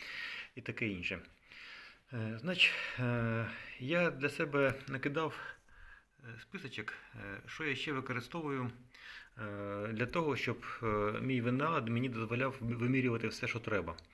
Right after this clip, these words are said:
Я потім лінк на цей файлик, е, дам в описі, щоб ви могли подивитись. Е,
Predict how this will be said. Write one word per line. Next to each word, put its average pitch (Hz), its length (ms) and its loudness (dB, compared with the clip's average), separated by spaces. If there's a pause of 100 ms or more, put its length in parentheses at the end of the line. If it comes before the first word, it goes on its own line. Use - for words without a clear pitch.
(380)
Я 151 140 2
потім 135 360 -4
лінк 127 200 0
на 117 120 2
цей 117 360 0 (300)
файлик, 113 540 2
е, 104 260 0
дам 113 300 4
в 143 60 0
описі, 110 480 0
щоб - 220 -8
ви 110 140 0
могли 107 220 -2
подивитись. 104 600 -4 (1000)
Е, 104 580 -4